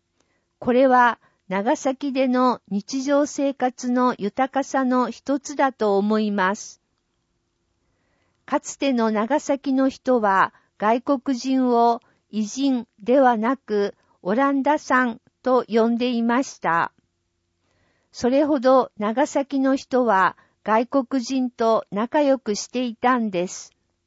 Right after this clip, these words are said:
日本人大工が作った園内の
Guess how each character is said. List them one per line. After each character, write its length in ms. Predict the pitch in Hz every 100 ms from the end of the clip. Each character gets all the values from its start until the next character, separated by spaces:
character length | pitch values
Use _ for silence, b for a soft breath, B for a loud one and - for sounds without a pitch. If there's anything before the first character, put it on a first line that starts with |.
| _ _ _ _ _ _ _ _ _ _
日 140 | 202
本 280 | 262 285 269
人 300 | 247 285 277
大 260 | 254 269 277
工 160 | 277
が 200 | 254 254 269
作 300 | - - 247
っ 40 | -
た 320 | - 214 208 - b b
園 320 | 196 277 277
内 300 | 269 254 233
の 400 | 214 196 190 190